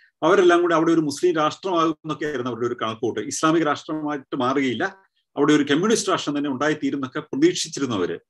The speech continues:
ഇപ്പൊ നമ്മുടെ മലയാളിയായ ഒരു കുട്ടി എന്ന് പറയുന്ന ഒരു ട്രേഡ് യൂണിയൻ നേതാവ് ഉണ്ടായിരുന്നു,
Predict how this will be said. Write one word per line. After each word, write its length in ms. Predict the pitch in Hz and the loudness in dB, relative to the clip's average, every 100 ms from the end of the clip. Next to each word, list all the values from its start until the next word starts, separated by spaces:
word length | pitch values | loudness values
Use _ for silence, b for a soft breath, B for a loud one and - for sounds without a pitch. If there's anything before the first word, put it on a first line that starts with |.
| _ | _
ഇപ്പൊ 220 | _ 139 | _ -2
നമ്മുടെ 320 | 135 147 165 170 - | 0 2 2 0 -4
മലയാളിയായ 600 | 143 139 175 202 185 156 160 - - | 0 4 6 6 6 6 2 0 -4
ഒരു 140 | 147 | -4
കുട്ടി 340 | 147 165 - 220 | -2 -4 -2 -2
എന്ന് 180 | 185 160 | 0 0
പറയുന്ന 260 | 143 143 | 0 0
ഒരു 140 | 139 147 151 - | -2 -4 -6 -10
ട്രേഡ് 280 | - 156 165 | 0 2 4
യൂണിയൻ 260 | 170 156 | 4 4
നേതാവ് 280 | 139 131 117 | 2 0 0
ഉണ്ടായിരുന്നു, 380 | 101 90 82 - | -4 -10 -12 -16